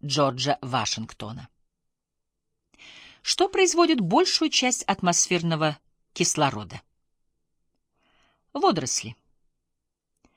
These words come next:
Водоросли высвобождают кислород в виде отходов процесса фотосинтеза.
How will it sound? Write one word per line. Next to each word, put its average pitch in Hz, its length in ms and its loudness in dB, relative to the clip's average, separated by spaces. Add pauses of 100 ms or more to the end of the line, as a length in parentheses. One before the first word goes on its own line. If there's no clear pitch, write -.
(640)
Водоросли 302 640 4
высвобождают 254 800 2
кислород 180 480 2
в 175 60 -2
виде 170 240 0
отходов 175 520 -2
процесса 165 500 0
фотосинтеза. 147 1040 -4